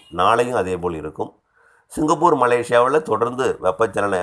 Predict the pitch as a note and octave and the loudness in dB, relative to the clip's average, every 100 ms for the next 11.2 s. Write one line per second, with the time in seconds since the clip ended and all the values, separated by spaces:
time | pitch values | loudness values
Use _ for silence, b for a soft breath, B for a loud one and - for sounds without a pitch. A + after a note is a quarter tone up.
0 | - F2 F#2 F2 F2 G#2 D3 - C#3 D3+ | -2 -2 -2 -2 -8 -8 -10 -8 -4 -2
1 | D#3 D3+ C3 A2+ A2 A#2 A#2 B2+ C3+ A2+ | 2 2 2 -2 0 0 -2 -6 -12 -10
2 | A2+ A2 G2+ F2 - _ G#2 A2 B2 C#3 | -8 -4 -4 -4 -8 _ 0 2 2 0
3 | F2+ D#2+ A2+ B2 B2 G2+ G2+ G2 G2+ G2 | -2 0 0 2 2 0 -2 0 0 0
4 | F2+ F#2+ G2 F2+ F#2 F2+ F2+ F#2 G#2+ A2 | -2 -4 -4 -8 -6 -4 -4 -4 -4 -2
5 | G#2+ G2 G2+ G2 F2+ F2+ F2+ F#2 C3+ - | -2 -2 -4 -4 -4 -6 -4 -2 -4 -6
6 | _ _ _ _ _ _ _ - C3+ - | _ _ _ _ _ _ _ -8 -6 2
7 | E3+ E3+ C3+ D3+ D3+ C3+ A2+ G2+ G#2 G2+ | 2 2 2 2 2 -2 -2 -2 -4 -4
8 | F2 F2+ F#2 G#2+ E2+ - _ _ _ - | -10 -8 -4 -4 -4 -16 _ _ _ -6
9 | G2 A#2 C3 A#2 G2+ F2+ F2+ F#2 F#2 E2+ | -4 2 0 2 -4 -4 -8 -6 -6 -4
10 | E2+ - B2 B2 A#2 - B2 C#3 A2 F#2+ | -4 -2 -2 -2 -4 -6 -6 -2 -2 -2
11 | G2 D3 | -6 -8